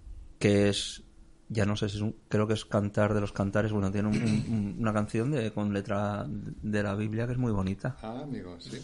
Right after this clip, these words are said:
Speaker 2: puede
Speaker 1: Que
Speaker 2: ser.
Speaker 1: dice,
Speaker 2: Creo que no es este.
Speaker 1: "Ya puedo hablar las lenguas de los ángeles,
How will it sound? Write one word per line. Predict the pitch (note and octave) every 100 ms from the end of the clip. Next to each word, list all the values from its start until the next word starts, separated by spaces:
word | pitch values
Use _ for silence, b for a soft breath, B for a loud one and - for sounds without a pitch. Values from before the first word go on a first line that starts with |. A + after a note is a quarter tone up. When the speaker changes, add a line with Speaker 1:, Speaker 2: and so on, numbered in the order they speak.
| -
Speaker 2:
puede | G#2
Speaker 1:
Que | -
Speaker 2:
ser. | G2+
Speaker 1:
dice, | G2 - G2+ G2 F#2+ F#2
Speaker 2:
Creo | F#2 B2
que | A#2
no |
es | F#2
este. | - E2 B B B B B B - _ _ - - - - - - - - - _ - - - - - -
Speaker 1:
"Ya | D3+ B2+ C3
puedo | D3+ D3
hablar | C#3 C#3 C3
las | B2+ A#2+ A#2+ -
lenguas | A2+ A#2 G#2+
de | G#2+
los | G#2 G#2
ángeles, | A2 A2+ A#2+ B2+ D3+ -